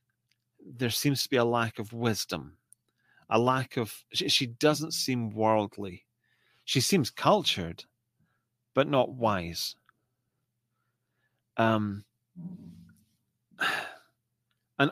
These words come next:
and they're all like this. And she's actually the best of them. I use her as the example because she's the best of them. The rest of them are worse than her.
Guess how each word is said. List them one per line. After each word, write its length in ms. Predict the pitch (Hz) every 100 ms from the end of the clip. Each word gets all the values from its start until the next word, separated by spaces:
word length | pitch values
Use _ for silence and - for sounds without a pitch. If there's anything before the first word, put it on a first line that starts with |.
| -
and 160 | 139 135
they're 120 | 135
all 300 | 139 139 127
like 300 | 95 85 -
this. 320 | 76 - - _ -
And 220 | 123 117
she's 240 | - 143
actually 300 | 131 120 120
the 80 | 95
best 380 | 92 104 95 -
of 120 | 107
them. 180 | 101 117 _ _ _ _ - -
I 60 | 117
use 260 | 151 143
her 140 | 135 117
as 120 | 98
the 100 | 98
example 440 | 87 101 101 107
because 260 | 95 - -
she's 260 | - 117
the 120 | - 82
best 480 | - 101 82 -
of 120 | - -
them. 100 | - _ - - - -
The 100 | 113
rest 300 | 131 147 -
of 60 | 135
them 140 | 131
are 180 | 117 104
worse 640 | 98 107 113 - - -
than 240 | - 87 85
her. 280 | 85 78